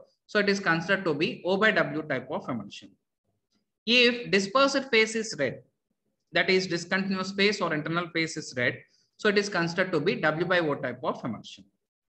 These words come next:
So this is the representation of how we can see the O by W type of emulsion in the microscope and how we can see the W by O type of emulsion in the microscope.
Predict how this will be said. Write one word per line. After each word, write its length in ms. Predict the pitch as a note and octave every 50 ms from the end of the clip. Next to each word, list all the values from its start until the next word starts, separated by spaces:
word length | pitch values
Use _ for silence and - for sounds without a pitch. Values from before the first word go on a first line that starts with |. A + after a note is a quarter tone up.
| _ _ _ _ _ _ _
So 160 | - - A3+ G#3
this 200 | G3 G#3 G3 G#3+
is 80 | G3+
the 80 | G#3 G3+
representation 720 | F#3+ F#3 F#3+ F#3 G3 G3+ G3+ G3+ G#3 G3+ G3 G3 G3 F#3
of 160 | F#3+ G#3+ C#4 - - - - _ _ -
how 200 | - G3+ A3+ A#3+
we 100 | A#3 A3+
can 280 | A3 A3 G#3+ G#3 G3+ G#3
see 140 | - G3 F#3+
the 140 | F#3+ F#3+
O 160 | F3+ E3 E3+ F3
by 120 | F#3 F#3+
W 320 | F#3 F3 D#3+ D#3+ E3 E3+ E3 -
type 180 | D#3+ D#3 D#3 D#3
of 120 | E3 D#3+ - D3
emulsion 320 | C3+ C#3 D3 D#3 - -
in 100 | D3+ D3+
the 60 | C#3
microscope 800 | B2 B2 B2 B2 B2 C#3+ C#3+ C#3+ - - D#3+ F#3 A3 - - - _ _ _ _ -
and 240 | F3+ F#3 G3 G3 G3
how 220 | G3 F#3+ G#3 A3+ A3+
we 120 | A3+ G#3+
can 200 | A3 G#3+ G3+ G3
see 160 | G3 G3 F#3
the 100 | F#3 F#3
W 300 | E3 D#3+ D3 D3 D#3+ F3
by 120 | E3+ F3+ E3+
O 140 | D#3+ D#3+
type 260 | D#3 - D#3 D3+ D3+ -
of 120 | D#3 D3+ -
emulsion 340 | C#3+ C3+ C3 C3+ C3 - B2+
in 60 | B2+
the 80 | D#3 G#3
microscope. 600 | G3 C3+ A#2+ - - G#2+ G2+ - _ _ - -